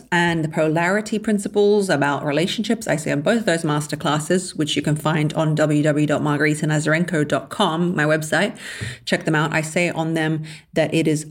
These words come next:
highly and hugely important for you to know that he is sure. I don't care if he's short or tall. I don't care if he's rich or not. I don't care if he's fat or thin.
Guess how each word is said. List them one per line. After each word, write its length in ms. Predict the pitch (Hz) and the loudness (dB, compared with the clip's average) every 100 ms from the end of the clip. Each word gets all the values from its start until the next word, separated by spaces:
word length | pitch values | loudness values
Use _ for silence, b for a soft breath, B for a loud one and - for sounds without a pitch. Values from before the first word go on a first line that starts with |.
| - | -18
highly 520 | - - 208 214 196 | -10 0 2 4 2
and 140 | 147 | 0
hugely 500 | 151 - 214 196 185 | -2 0 2 2 0
important 680 | - 156 - 165 156 151 - | 0 -4 0 0 0 -4 -4
for 120 | - | -2
you 580 | 151 147 175 190 247 262 B _ | 0 2 4 4 2 -2 B _
to 140 | - | 2
know 520 | 233 202 147 139 170 - - | 6 6 4 0 -2 -6 -2
that 120 | 170 | -2
he 300 | 170 190 156 | 2 2 2
is 120 | 156 | 2
sure. 540 | 156 - 160 139 165 - _ _ _ | 0 2 2 2 0 -8 _ _ _
I 120 | 196 | 2
don't 180 | 240 226 | 2 0
care 220 | - 220 | -2 -2
if 80 | 226 | -2
he's 100 | 226 | -4
short 300 | 202 - 202 | -4 0 2
or 80 | 190 | 0
tall. 360 | 202 139 139 147 | -2 -4 -4 -2
I 80 | - | 0
don't 160 | 226 220 | 0 0
care 160 | 233 | -2
if 80 | 220 | 0
he's 220 | 208 185 | 0 0
rich 280 | 180 185 - | 0 -2 0
or 60 | 175 | 0
not. 300 | 147 143 B B B - | 0 -2 B B B -2
I 40 | |
don't 140 | 262 240 | 0 0
care 180 | 240 | 0
if 60 | 220 | 2
he's 140 | 190 | 0
fat 220 | - - - | -2 -6 -4
or 80 | 175 | -4
thin. 360 | - - - | -4 -6 -6